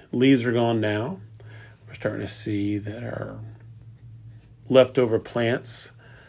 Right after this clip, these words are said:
um, in our gardens are senescing or hibernating. And so the question is, is, is where do we go from here? And I know we've talked about cleaning up the garden, and we've talked about,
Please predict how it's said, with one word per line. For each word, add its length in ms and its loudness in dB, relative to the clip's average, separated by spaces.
um, 240 -8
in 100 -4
our 120 -2
gardens 680 0
are 220 -6
senescing 640 0
or 80 -4
hibernating. 800 -6
And 160 0
so 220 12
the 120 6
question 440 4
is, 260 8
is, 420 2
is 280 -2
where 160 6
do 80 8
we 140 4
go 200 2
from 200 -6
here? 340 -10
And 380 -4
I 60 -2
know 180 4
we've 180 0
talked 340 -2
about 300 -8
cleaning 320 0
up 140 -6
the 100 -10
garden, 480 -8
and 100 -12
we've 200 -12
talked 340 -4
about, 360 -6